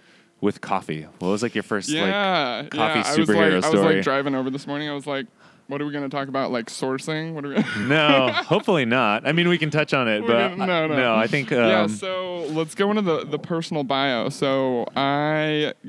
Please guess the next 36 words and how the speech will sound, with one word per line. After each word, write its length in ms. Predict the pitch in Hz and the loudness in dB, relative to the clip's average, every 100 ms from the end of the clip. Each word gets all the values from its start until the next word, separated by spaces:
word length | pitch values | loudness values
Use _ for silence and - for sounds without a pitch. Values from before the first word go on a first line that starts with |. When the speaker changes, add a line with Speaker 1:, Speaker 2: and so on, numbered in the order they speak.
| 139 | -4
Speaker 2:
got 240 | 143 147 | 0 0
out 120 | 165 | 0
of 160 | 170 170 | -2 -4
high 300 | - - 139 | -8 -6 -4
school. 640 | 131 - 139 131 131 147 160 - - | -6 -8 -6 -4 -4 -6 -10 -16 -8
Um, 640 | 131 131 127 123 120 120 - _ 95 | -4 -4 -4 -4 -4 -6 -8 _ -2
Speaker 1:
You 160 | 110 | 2
grew 220 | 113 120 107 | 4 4 2
up 160 | - | 0
in 80 | 95 | -4
Santa 260 | - 104 98 | -2 0 2
Speaker 2:
I 40 | |
grew 120 | 175 | 2
Speaker 1:
Cruz. 100 | - | 2
Speaker 2:
up 40 | 180 | 0
in 60 | |
Santa 280 | 156 170 160 | -2 -2 -2
Cruz. 240 | 147 127 | -4 -4
Yeah, 120 | 139 131 | -2 -4
I 40 | |
grew 180 | 135 143 | -2 -2
up 140 | 139 | -2
in 180 | 139 135 | -4 -6
South 220 | 135 131 | -6 -8
County 280 | - 135 135 | -6 -8 -8
down 180 | 127 127 | -10 -12
in 80 | 113 | -16
Aptos. 560 | 107 - 117 80 143 | -18 -18 -14 -12 -4
Speaker 1:
Okay. 180 | 92 87 | -2 0
Speaker 2:
And 300 | 82 131 135 | -2 -4 -4
then 560 | 131 127 127 123 127 135 _ _ _ _ _ _ _ _ _ _ _ _ 156 156 - | -6 -6 -6 -4 -4 -8 _ _ _ _ _ _ _ _ _ _ _ _ -18 -16 -8
I, 460 | 151 151 151 151 - | -4 -2 0 -2 -6
what 120 | 151 | -8
did 120 | 151 | -8
I 60 | 135 | -8
do? 240 | 120 123 | -10 -12